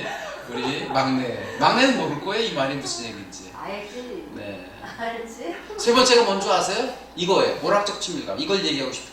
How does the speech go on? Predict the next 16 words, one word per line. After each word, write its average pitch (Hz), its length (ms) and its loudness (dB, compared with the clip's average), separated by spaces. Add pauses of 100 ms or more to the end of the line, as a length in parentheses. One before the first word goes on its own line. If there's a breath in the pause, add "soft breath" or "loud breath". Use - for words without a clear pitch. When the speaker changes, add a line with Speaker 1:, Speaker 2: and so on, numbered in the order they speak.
Speaker 1:
거예요. - 320 -14 (520 loud breath)
함께 311 560 4
흥을 359 420 4
돋굴 - 260 -4
수 - 120 -4
있는 208 240 -6 (180)
친밀감. 233 400 -4 (1500)
우리 156 160 -4
라운딩 240 340 6
같이 - 260 -4
했어요, 127 260 -6
민주님하고. 113 560 -6 (1120)
그래서 190 220 2
오늘 185 280 2
오신 147 340 0
거예요. - 440 -6